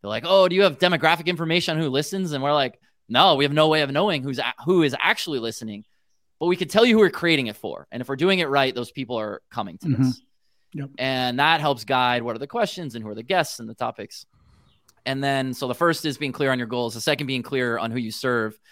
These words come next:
Speaker 1: And then the third is being really, really clear on, and specific, I mean, on how you will serve that audience. So having those three things really clearly understood, everything else figures itself out. Like,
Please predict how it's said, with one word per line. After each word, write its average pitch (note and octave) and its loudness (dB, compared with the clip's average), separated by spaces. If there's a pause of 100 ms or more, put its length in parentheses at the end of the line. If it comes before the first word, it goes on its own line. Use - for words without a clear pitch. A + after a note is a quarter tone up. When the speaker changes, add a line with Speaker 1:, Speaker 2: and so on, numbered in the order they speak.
(260)
Speaker 1:
And B2 -4
then C3 0
the B2 -4
third C#3 2
is A2+ -4
being A#2 -6
really, C#3 4
really B2 0
clear B2 -2 (300)
on, A2+ -4 (400)
and A2 -6
specific, A#2 -2
I A2+ -4
mean, A2 -4
on A2+ -4
how C3+ 0
you A#2+ -2
will A2 -6
serve F#2 -10 (440)
that F#2 -8
audience. - -16 (420)
So - -4
having D3+ 4
those C3+ 2
three B2+ -6
things A#2+ -4
really A#2+ 0
clearly A#2+ -2
understood, A2 -4
everything E3+ 4
else C#3 2
figures B2 -2
itself G#2+ -4
out. G#2 -4
Like, G#2+ -8